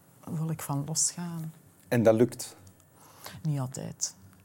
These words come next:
Speaker 1: Maar ik, ik probeer daar wel naar te streven om niet meer in dat harde te zitten.
Speaker 2: En hoe doe je dat dan? Doe je dat dan door iets zoals dit te lezen of door te mediteren of naar
Speaker 1: Ja,
Speaker 2: Winteruur
Speaker 1: ja.
Speaker 2: te kijken?
Speaker 1: Ja, de-,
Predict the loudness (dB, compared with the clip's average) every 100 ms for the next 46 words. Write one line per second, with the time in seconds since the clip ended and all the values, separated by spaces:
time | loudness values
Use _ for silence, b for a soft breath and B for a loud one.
0 | b b b 4 4 6 0 0 -2 0
1 | 2 2 2 2 0 0 -2 2 2 2
2 | 0 -2 0 2 2 2 2 2 0 -4
3 | 0 2 2 0 -2 -4 -4 4 4 4
4 | -2 -4 -6 -6 -6 -6 -8 -14 -16 -20
5 | _ 0 0 4 4 8 8 8 4 2
6 | -2 0 2 2 4 2 2 2 0 -4
7 | -20 -20 -8 -4 4 6 6 2 2 2
8 | 2 2 0 4 2 2 0 0 0 -2
9 | -2 -2 -4 -6 -6 -10 -20 -8 -2 4
10 | 10 10 12 10 10 10 8 6 4 -2
11 | -14 4 10 10 12 12 12